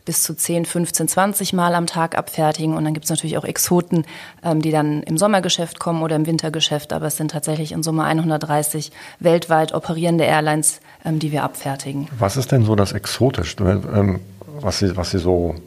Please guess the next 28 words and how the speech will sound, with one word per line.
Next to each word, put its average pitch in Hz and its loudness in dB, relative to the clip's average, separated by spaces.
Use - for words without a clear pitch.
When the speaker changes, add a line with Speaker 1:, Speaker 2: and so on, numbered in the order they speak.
Speaker 2:
oder 90 -4
das - -14
Ungewöhnlichste, 95 4
das 90 2
Neueste 104 4
oder 87 4
keine 101 0
Ahnung, 92 2
was, - -4
ähm, 87 2
äh 87 -2
Speaker 1:
Also 180 0
exotisch - 0
ist 226 -2
tatsächlich, 208 -2
äh, 185 0
jetzt 196 0
f-, - -10
äh, 180 0
von 190 0
der 180 2
Destination 185 0
her 226 2
gesprochen, 196 0
haben 170 2
wir 180 4
natürlich, 175 0
ähm, 156 2